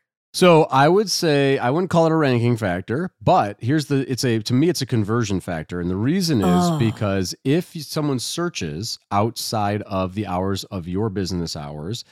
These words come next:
Speaker 1: Google will show that your office is closed. So it'll show,
Speaker 2: Mm-hmm.
Speaker 1: you'll show business one, twenty-four hours, open, call now. Then as there's your office, it says closed. And then the next business says twenty-four hours. Well, who do you think they're gonna call? You think they're gonna call the closed office, right? So they're not.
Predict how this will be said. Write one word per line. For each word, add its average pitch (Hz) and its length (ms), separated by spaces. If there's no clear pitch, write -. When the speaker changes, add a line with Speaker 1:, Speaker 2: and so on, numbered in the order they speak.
Speaker 1:
Google 185 260
will 160 80
show 185 240
that 147 100
your 127 140
office 139 320
is 117 100
closed. - 540
So 123 240
it'll 160 180
show, 208 280
Speaker 2:
Mm-hmm. 127 80
Speaker 1:
you'll 135 100
show 120 260
business 131 420
one, 185 340
twenty-four 147 420
hours, 110 220
open, 120 320
call 123 240
now. 92 360
Then 139 120
as 165 80
there's 143 180
your 185 180
office, 117 640
it 113 80
says 117 180
closed. 110 600
And 127 180
then 143 200
the 143 80
next 143 200
business 127 300
says 123 220
twenty-four 120 340
hours. 110 200
Well, 117 240
who 139 80
do 170 80
you 165 40
think 160 200
they're 151 100
gonna 135 160
call? 175 200
You 110 60
think 120 120
they're 123 100
gonna 120 120
call 131 240
the 127 100
closed 131 340
office, 147 600
right? 127 380
So - 120
they're 113 100
not. 87 340